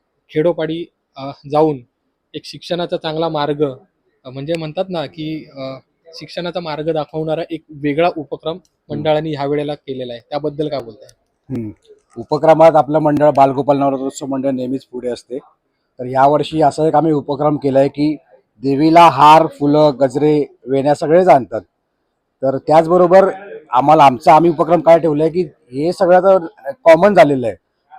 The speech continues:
Speaker 2: देवीला आपण, अ, अजून काय हे करू शकतो की बाबा त्याचा फायदा इतर ग-, गोरगरीब मुलांना होईल, खेड्यापाड्यातल्या मुलांना होईल.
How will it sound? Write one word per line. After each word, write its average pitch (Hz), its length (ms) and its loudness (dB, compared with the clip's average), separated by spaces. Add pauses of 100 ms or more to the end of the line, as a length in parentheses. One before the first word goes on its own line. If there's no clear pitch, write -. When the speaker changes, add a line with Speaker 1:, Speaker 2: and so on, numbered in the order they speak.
(720)
Speaker 2:
देवीला 143 460 2
आपण, 170 400 4
अ, 156 320 6 (160)
अजून 135 280 0
काय 180 200 6
हे 165 80 2
करू 160 140 -2
शकतो 143 300 -6
की 143 100 -8
बाबा 151 180 2
त्याचा 156 180 0
फायदा 151 500 4 (540)
इतर 175 240 4
ग-, 151 240 0
गोरगरीब 156 500 2
मुलांना 151 460 2
होईल, 139 320 -2 (200)
खेड्यापाड्यातल्या 151 520 2
मुलांना 151 300 2
होईल. 131 260 -2